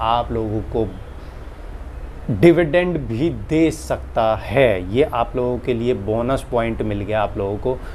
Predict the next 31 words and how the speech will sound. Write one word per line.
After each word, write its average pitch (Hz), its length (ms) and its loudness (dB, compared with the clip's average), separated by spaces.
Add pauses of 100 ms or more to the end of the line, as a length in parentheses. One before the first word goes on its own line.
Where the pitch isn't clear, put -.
(380)
तो 156 180 10
friends, 180 480 4 (240)
इस 156 200 2
video 151 240 4
में 147 60 2
मैंने 139 200 2
आप 131 180 0
लोगों 131 180 2
को 127 120 2
पूरी 127 320 2
secret 123 460 -2
strategy 113 480 0
बता 107 380 2
दी 139 180 2
है 143 140 2
कि 139 160 -2
भाई 135 160 2
आप 123 260 2
कैसे 117 300 2
अपने 131 260 0
shares 117 400 0
को 139 120 0 (400)
find 117 280 4
out 143 160 4
कर 135 160 0
सकते 127 340 0
हैं 131 180 2
पूरे 131 260 6
month 123 340 0
और 135 200 6 (560)
पूरे 139 300 10